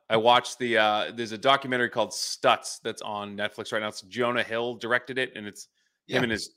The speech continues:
Speaker 1: his therapist, like,
Speaker 2: Yeah.
Speaker 1: talking. So it gets a little dusty in here, you know, talking
Speaker 2: Got it.
Speaker 1: about my inner child and my shadow.
Speaker 2: Ooh.
Speaker 1: You know?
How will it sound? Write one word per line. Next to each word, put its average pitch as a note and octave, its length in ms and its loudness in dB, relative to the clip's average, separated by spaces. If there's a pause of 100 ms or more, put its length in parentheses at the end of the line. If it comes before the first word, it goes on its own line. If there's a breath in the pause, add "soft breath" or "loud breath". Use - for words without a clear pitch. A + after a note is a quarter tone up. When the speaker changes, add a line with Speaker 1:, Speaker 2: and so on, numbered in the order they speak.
Speaker 1:
his A2+ 300 -8
therapist, C3+ 800 2
like, D#3 100 -2
Speaker 2:
Yeah. A#3 80 2
Speaker 1:
talking. E3+ 380 -4
So G2+ 160 -2
it G2 60 -4 (280 loud breath)
gets - 140 -6
a - 20 4
little F3 140 0
dusty G#2 400 0
in G2 80 -6
here, G2+ 320 -4
you A#2 80 -8
know, G#2+ 100 2
talking A#2+ 260 2
Speaker 2:
Got F#2 80 -2
it. G#2+ 40 2
Speaker 1:
about G2 60 -2
my G2 100 -6
inner F#2+ 160 -6
child F#2 320 -2
and F2 100 -16
my F2 80 -10
shadow. F2 400 -4 (460)
Speaker 2:
Ooh. A#2+ 260 -2
Speaker 1:
You F#2+ 60 -12
know? F#2+ 160 -12